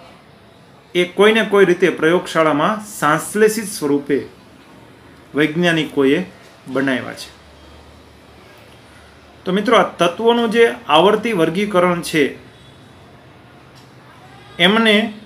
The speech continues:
શીખતા પહેલા એકવાર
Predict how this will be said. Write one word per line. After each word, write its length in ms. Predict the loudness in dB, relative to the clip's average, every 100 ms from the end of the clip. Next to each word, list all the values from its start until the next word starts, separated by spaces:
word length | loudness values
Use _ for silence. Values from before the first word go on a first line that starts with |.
| -20 -20 -20 -20 -20 -20
શીખતા 460 | -6 -4 -4 0 0
પહેલા 460 | 0 0 2 0 -6 -20 -20 -20 -20 -20 -20 -20 -20 -20 -20 -20 -20 -20 -20 -20 -20 -18 -8
એકવાર 460 | -8 0 2 2